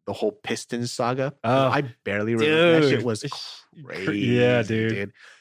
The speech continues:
Speaker 1: I didn't realize how
Speaker 2: <laughs> Oh.
Speaker 1: much of a fucking bully they were. They were
Speaker 2: Yeah.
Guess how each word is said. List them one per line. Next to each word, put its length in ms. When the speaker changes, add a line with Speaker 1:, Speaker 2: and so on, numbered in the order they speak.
Speaker 1:
I 120
didn't 420
realize 760
how 360
Speaker 2:
<laughs> 20
Oh. 80
Speaker 1:
much 200
of 120
a 120
fucking 460
bully 340
they 160
were. 160
They 100
were 120
Speaker 2:
Yeah. 100